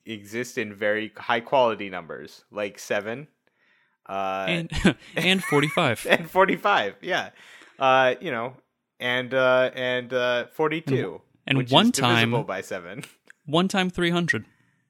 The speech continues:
Speaker 1: Yep. Oh, yeah, definitely.
Speaker 2: Mm-hmm.
Speaker 1: Uh, pretty sure that was, uh, mostly robots, but, uh, <laughs>
Speaker 2: It's fine, though. John, why are they? This is the real question.
Speaker 1: Why are they? Because, uh, we put out, uh,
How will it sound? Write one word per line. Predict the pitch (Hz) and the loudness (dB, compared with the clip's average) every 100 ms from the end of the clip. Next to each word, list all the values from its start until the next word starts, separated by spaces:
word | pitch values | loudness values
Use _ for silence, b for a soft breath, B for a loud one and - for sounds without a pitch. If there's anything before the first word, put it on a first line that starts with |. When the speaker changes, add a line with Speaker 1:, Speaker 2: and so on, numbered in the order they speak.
| _ | _
Speaker 1:
Yep. | 135 156 - _ | 0 0 -2 _
Oh, | 160 | 0
yeah, | 208 180 107 - | 0 -2 -10 -6
definitely. | 123 131 113 95 - _ b b | -6 -4 -10 -10 -12 _ b b
Speaker 2:
Mm-hmm. | 131 147 190 | -4 -4 -2
Speaker 1:
Uh, | 104 104 101 113 | -2 0 -2 -6
pretty | - 175 | -4 -4
sure | 175 196 | 2 4
that | 175 175 | 4 2
was, | 175 170 170 | 2 0 0
uh, | 175 165 151 | 4 4 4
mostly | 143 156 - 175 | 0 -2 0 0
robots, | 156 120 131 - - - 381 269 | 2 4 2 0 -10 -20 -18 -2
but, | 143 139 135 | 4 4 6
uh, | 143 - | 6 4
<laughs> | B B B B _ _ | B B B B _ _
Speaker 2:
It's | 98 - | -4 -2
fine, | 120 113 117 | 0 0 0
though. | 139 B B | -2 B B
John, | - 208 - _ | 0 0 -2 _
why | 156 156 196 196 | -4 0 2 4
are | 127 110 | 4 2
they? | 107 | 0
This | 113 - | 0 0
is | 160 | 0
the | 139 | 2
real | 113 107 | 4 2
question. | - 123 - - 147 _ - | 0 -4 -2 -6 -10 _ -6
Speaker 1:
Why | 113 131 | 2 4
are | 151 | 4
they? | 156 175 180 - 123 | 4 0 0 -6 -12
Because, | 127 131 170 151 147 135 - - | -12 -4 2 4 2 -2 -12 -4
uh, | 127 131 127 - | 2 4 4 0
we | 120 120 120 117 | -6 -6 -6 -8
put | - 139 | -6 -6
out, | 123 123 120 120 - - _ | 0 2 2 -2 -12 -20 _
uh, | 101 101 101 101 | -6 -4 -4 -6